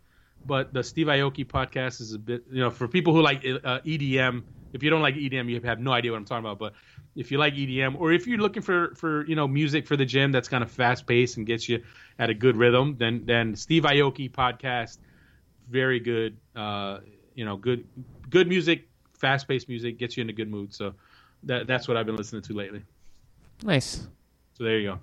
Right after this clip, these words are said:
Speaker 2: I don't
Speaker 1: And
Speaker 2: listen.
Speaker 1: that
Speaker 2: I don't listen to any of that stuff.
Speaker 1: <laughs> Wh-, what are you listening to? Crosby,
Speaker 2: Uh,
Speaker 1: Stills, Nash? Like, what, what do you
Speaker 2: no,
Speaker 1: listen to?
Speaker 2: I listen to, like, I'll just put on whatever radio station,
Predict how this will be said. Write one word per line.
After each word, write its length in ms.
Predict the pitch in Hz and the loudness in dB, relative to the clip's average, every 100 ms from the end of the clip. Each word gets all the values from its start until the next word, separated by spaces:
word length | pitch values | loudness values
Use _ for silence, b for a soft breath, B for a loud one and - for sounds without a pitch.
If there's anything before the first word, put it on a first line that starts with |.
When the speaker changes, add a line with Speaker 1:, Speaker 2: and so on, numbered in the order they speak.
| - | 0
Speaker 2:
I 100 | 135 | 4
don't 100 | 135 | 6
Speaker 1:
And 80 | 123 | 6
Speaker 2:
listen. 200 | 127 113 | 4 4
Speaker 1:
that 100 | 110 | 4
Speaker 2:
I 40 | |
don't 80 | 127 | 4
listen 180 | 110 107 | 2 -2
to 60 | |
any 160 | 98 95 | -2 -2
of 60 | 87 | -4
that 140 | 92 | -8
stuff. 340 | - - 127 - _ _ _ _ | -6 -8 -8 -12 _ _ _ _
Speaker 1:
<laughs> 400 | _ _ _ _ | _ _ _ _
Wh-, 180 | 170 - | -2 4
what 220 | 190 196 | 8 8
are 40 | 196 | 8
you 100 | 190 | 6
listening 400 | 147 240 170 139 | 4 2 0 0
to? 220 | 104 90 | -4 -8
Crosby, 320 | - 127 131 123 | 2 8 10 8
Speaker 2:
Uh, 40 | |
Speaker 1:
Stills, 320 | 123 147 139 - | 6 0 -6 -6
Nash? 360 | 117 127 170 - | 0 2 2 0
Like, 100 | 143 | -2
what, 160 | 139 | -2
what 80 | 143 | -2
do 60 | 214 | 0
you 60 | |
Speaker 2:
no, 40 | 339 | 2
Speaker 1:
listen 120 | 127 | 4
to? 60 | 123 | 6
Speaker 2:
I 40 | |
listen 340 | 147 156 165 151 | 6 6 6 6
to, 60 | |
like, 220 | 147 135 117 | 8 8 6
I'll 140 | 151 | 2
just 160 | 156 - | 4 6
put 100 | 180 | 8
on 140 | 156 | 8
whatever 360 | 135 147 135 127 | 8 10 10 8
radio 300 | 123 123 123 | 8 8 6
station, 680 | - 123 - 123 117 110 | 6 4 4 0 0 -6